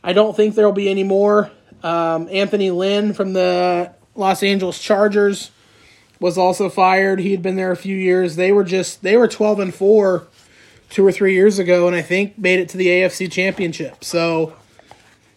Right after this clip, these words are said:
it's definitely a win, win now league, unless you're, unless you're Bill Belichick or, you know, one of those coaches that have, has won Super Bowls and,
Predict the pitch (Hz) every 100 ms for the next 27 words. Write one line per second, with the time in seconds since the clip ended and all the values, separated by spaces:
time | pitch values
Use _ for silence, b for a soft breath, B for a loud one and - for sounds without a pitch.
0 | - 185 190 202 202 202 220 214 208 196
1 | 180 196 208 202 B B 175 185 196 196
2 | 190 185 180 202 214 202 180 185 190 190
3 | 180 180 180 170 175 185 185 185 170 185
4 | 175 180 190 - 196 196 208 180 170 175
5 | 175 175 170 _ _ _ b b b b
6 | b b - 175 175 170 185 180 180 -
7 | 185 180 190 170 180 175 165 - 175 175
8 | 170 175 180 - 185 175 180 180 190 175
9 | 180 175 170